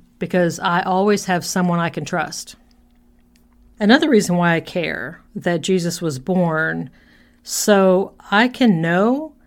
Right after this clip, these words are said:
that there is a reason I was born and that there is a plan for my life. That's what the scripture says, that I was knit together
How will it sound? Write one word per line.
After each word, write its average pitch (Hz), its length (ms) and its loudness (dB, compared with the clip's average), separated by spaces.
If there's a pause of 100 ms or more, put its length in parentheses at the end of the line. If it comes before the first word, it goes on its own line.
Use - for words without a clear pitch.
(380)
that 185 160 -2
there 196 160 2
is 170 140 -2
a 165 80 0
reason 208 640 2
I 185 220 2
was 165 240 0
born 202 760 0 (600)
and 185 160 0
that 180 100 0
there 185 120 2
is 170 120 -2
a 165 60 -6
plan 208 640 2
for 175 240 -6
my 175 240 0
life. - 640 -4 (1040)
That's 180 220 -4
what 208 100 0
the 214 80 -4
scripture 196 400 -6
says, - 600 -10 (1120)
that 160 440 -4 (200)
I 180 180 2
was 175 280 -4
knit 196 500 -2
together 214 760 -2